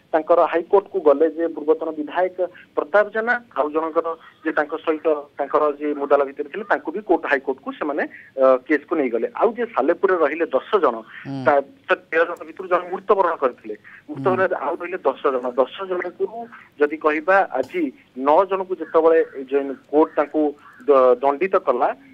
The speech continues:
Speaker 1: ଯଦି କହିବା, ଆଉ ଜଣଙ୍କର ସାକ୍ଷୀ ପ୍ରମାଣ ଅଭାବ, ଯଦି ଆମେ କହିବା,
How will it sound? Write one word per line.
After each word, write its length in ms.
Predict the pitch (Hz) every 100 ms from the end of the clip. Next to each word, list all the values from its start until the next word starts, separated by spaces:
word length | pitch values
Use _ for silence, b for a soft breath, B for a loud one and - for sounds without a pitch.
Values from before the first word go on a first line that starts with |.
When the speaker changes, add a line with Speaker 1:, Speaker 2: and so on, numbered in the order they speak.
| B
Speaker 1:
ଯଦି 120 | 147
କହିବା, 420 | 147 139 139 180 -
ଆଉ 200 | - -
ଜଣଙ୍କର 400 | 180 180 175 190 - - -
ସାକ୍ଷୀ 300 | 147 - 233
ପ୍ରମାଣ 340 | 233 170 175
ଅଭାବ, 340 | - 135 139 131 156
ଯଦି 140 | 170
ଆମେ 160 | 170 170
କହିବା, 360 | 151 151 196